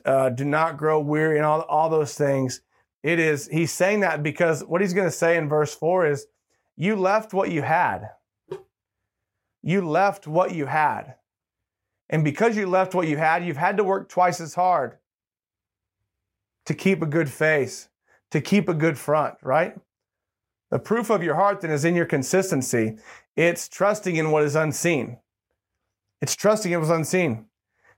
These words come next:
Being renewed day by day. Remember that day by day consistency. Being renewed day by day. That means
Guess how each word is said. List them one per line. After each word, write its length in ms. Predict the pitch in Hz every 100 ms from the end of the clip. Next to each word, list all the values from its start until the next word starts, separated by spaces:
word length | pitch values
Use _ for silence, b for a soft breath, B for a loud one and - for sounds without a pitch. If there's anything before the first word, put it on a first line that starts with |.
| -
Being 260 | 147 202 202
renewed 360 | 175 185 165
day 200 | 139 160
by 180 | 165 175
day. 220 | 160 180
Remember 160 | 170 180
that 180 | 147 131
day 240 | 151 170
by 260 | 160 170 170
day 320 | 156 170 175
consistency. 1080 | - 139 - 202 202 165 139 - 90 110 - _ _ _ _ _ _ _ _ 135
Being 220 | 160 180
renewed 440 | 175 175 151 123
day 300 | 147 160 165
by 280 | 147 156 151
day. 200 | 147 165
That 160 | 156 147
means 260 | 156 -